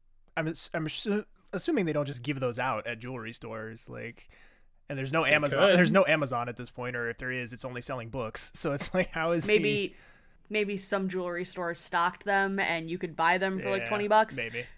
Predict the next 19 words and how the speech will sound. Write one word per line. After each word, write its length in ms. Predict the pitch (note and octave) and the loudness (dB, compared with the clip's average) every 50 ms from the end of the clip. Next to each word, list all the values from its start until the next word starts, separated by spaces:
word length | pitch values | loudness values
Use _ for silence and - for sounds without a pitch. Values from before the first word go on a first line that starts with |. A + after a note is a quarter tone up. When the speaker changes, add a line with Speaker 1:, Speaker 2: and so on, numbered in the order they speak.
| - _ - | -20 _ 2
Speaker 3:
Uh, 300 | G3+ G3+ G3+ G3+ G3 F#3+ | 6 8 8 8 8 6
people 400 | F#3+ - D4+ D#4 - C#4 A#3 G#3 | 4 4 0 2 4 4 4 4
who 100 | G3+ A3 | 4 4
were 140 | G#3 G#3 G3+ | 4 4 2
getting 300 | F#3 A3 A3 A3 G#3+ G#3 | 2 2 2 2 0 0
engaged 500 | G3+ G3 F#3 G3 G#3 A3+ A#3+ G#3 - - | -2 -2 0 0 2 2 0 0 -2 -2
or 160 | E3 F#3+ - | 0 0 0
married 680 | F#3 G#3 G3+ G3+ A3 B3 C4+ B3 G#3+ F#3+ F#3 F#3 D#3+ | 0 0 0 2 2 2 2 2 0 0 -2 -4 -2
well 200 | E3 F#3 G3 G#3 | 2 2 2 2
before 440 | G3 G#3 G3 G3 G#3 G#3 G3+ G3 G3 | 2 -2 -4 -4 -2 0 0 0 0
we 220 | F#3+ F#3+ G3+ G#3 | 0 -2 -2 0
were 180 | G#3 G3 F#3+ F#3+ | 0 2 2 0
even 480 | - - G3+ G3+ F#3 G3 F#3+ F#3+ F#3+ - | 0 -2 -4 -4 -2 -2 -2 0 -2 -2
old 220 | - F#3 G3 F#3+ | -2 -4 -4 -2
enough 180 | G3 G3 F#3+ F#3+ | -2 -4 -4 -4
to 80 | - | -2
watch 220 | G3+ G3 G3 F#3+ - | 0 0 0 0 0
Mouse 320 | G3 F#3 G3+ A#3 A3+ - | 2 2 2 2 2 0
Hunt, 240 | A3+ G3+ F3+ E3+ | 0 0 0 -2